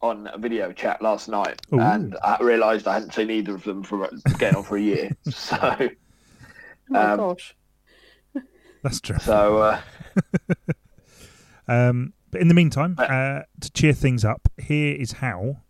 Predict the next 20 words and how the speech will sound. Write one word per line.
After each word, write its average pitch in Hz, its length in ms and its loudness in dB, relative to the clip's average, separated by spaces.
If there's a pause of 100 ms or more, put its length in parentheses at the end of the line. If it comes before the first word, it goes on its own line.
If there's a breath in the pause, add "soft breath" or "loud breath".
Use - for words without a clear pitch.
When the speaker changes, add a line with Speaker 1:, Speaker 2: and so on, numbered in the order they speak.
(140)
Speaker 2:
the 113 360 0
Reading, 127 480 -4
the 123 100 0
Real 156 180 4
Reading 127 220 2
podcast 107 380 -4
team 104 260 -4 (280 soft breath)
are 123 80 -2
making 120 280 -2
the 127 80 -4
best 143 220 -4
of 107 100 -2
it. 87 220 -12
Um, 117 180 0 (360 loud breath)
Rach, 123 220 2
I've 113 100 -4
put 156 100 -2
you 139 80 -2
down 120 220 0
first. 104 420 -8